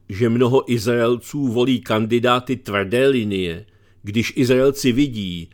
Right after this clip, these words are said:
že Abbás platí rodinám teroristů, kteří vraždí a zraňují Židy?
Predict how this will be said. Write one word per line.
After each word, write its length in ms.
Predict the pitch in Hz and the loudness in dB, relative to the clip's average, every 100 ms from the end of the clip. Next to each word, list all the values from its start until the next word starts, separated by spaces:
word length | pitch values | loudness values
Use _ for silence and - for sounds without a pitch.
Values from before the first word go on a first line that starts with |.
| _ _ 117 | _ _ -6
že 200 | 113 120 | -2 0
Abbás 680 | - 147 104 98 90 - | 2 0 0 -2 -2 -6
platí 480 | - 117 110 - 120 | -6 -4 -4 -2 0
rodinám 480 | 110 113 120 117 107 | 0 0 0 0 -2
teroristů, 800 | 104 107 104 104 104 - 117 117 | -2 -2 0 -2 -4 -8 -8 -8
kteří 380 | - 113 98 98 | -2 -2 -2 -4
vraždí 560 | 98 98 101 101 107 | -2 -4 -6 -6 -6
a 120 | - | -4
zraňují 540 | 104 110 107 117 123 123 | -2 0 0 0 0 -2
Židy? 400 | 123 131 87 | -2 -4 -6